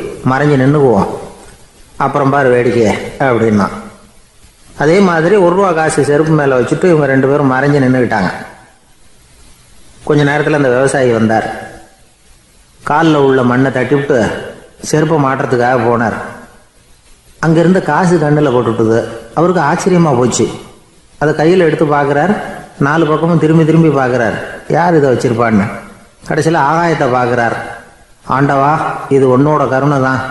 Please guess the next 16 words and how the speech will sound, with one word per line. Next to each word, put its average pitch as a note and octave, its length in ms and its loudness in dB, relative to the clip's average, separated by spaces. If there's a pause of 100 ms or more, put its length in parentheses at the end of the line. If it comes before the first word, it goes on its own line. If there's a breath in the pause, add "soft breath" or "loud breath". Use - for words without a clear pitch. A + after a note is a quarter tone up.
(480)
நீ C#3+ 240 2
தான் E3+ 220 0 (200)
யாரோ C#3 280 0
புண்ணியவான் C#3+ 600 0
மனசுல B2+ 300 0
தர்மம் C3+ 360 0
பண்ற B2 220 0
எண்ணத்தை B2 380 0
உண்டாக்கி A#2+ 360 0
இருக்கிற. A2 340 0 (840)
அந்த C#3 140 0
புண்ணியவான் C#3+ 500 0
நல்லா C3 280 0
இருக்கணும்" A#2 320 -2 (260)
அப்படின்னு B2+ 240 0
வாழ்த்தி C3 540 0